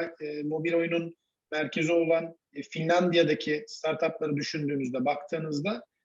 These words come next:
zaten hep bu şekilde iş planları kurguluyorlar. E, zaten iş, eğer pre-seed aşamasında bir yatırım almayı hedefliyorsanız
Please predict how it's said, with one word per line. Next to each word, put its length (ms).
zaten 340
hep 180
bu 60
şekilde 640
iş 200
planları 360
kurguluyorlar. 720
E, 140
zaten 420
iş, 320
eğer 440
pre-seed 480
aşamasında 560
bir 80
yatırım 360
almayı 360
hedefliyorsanız 800